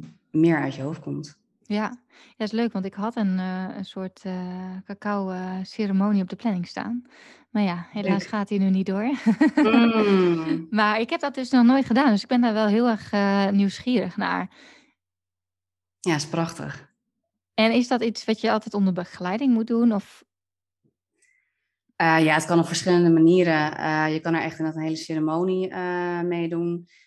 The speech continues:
Speaker 1: Ehm, ja, ik doe zelf ook regelmatig thuis een cacao drinken. Dat als ik voel van, "Hey, ik voel dat ik meer mag zakken."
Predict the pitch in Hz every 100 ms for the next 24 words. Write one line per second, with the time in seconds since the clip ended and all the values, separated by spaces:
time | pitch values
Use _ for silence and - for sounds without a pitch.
0 | _ - 147 143 147 147 147 147 143 143
1 | 147 156 151 147 156 160 151 147 147 151
2 | 147 147 147 143 151 143 147 147 165 165
3 | 170 - 170 165 160 156 160 151 151 151
4 | 147 143 143 - - 151 156 147 151 143
5 | - - - 156 - 151 151 147 156 156
6 | 156 151 170 165 160 156